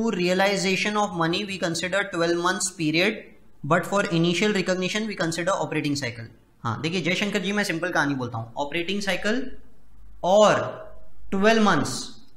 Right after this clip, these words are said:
whichever is higher देखिए, पर ऑपरेटिंग cycle का हमेशा जिस दिन आया उस दिन से देखिए, जिस दिन बना,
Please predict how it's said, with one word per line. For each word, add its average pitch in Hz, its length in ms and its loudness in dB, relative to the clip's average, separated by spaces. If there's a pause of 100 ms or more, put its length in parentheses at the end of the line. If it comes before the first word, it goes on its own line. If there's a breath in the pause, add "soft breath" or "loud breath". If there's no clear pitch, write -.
(140)
whichever 196 460 0
is 240 100 4
higher 180 320 4
देखिए, 147 420 -2 (320)
पर 185 80 0
ऑपरेटिंग 196 600 0
cycle 220 340 4
का 220 120 2
हमेशा 208 540 4
जिस 170 120 0
दिन 208 240 0
आया 180 220 4
उस 190 160 -2
दिन 202 140 4
से 208 120 0
देखिए, 127 300 -8 (800)
जिस 135 120 -4
दिन 185 160 0
बना, 147 520 2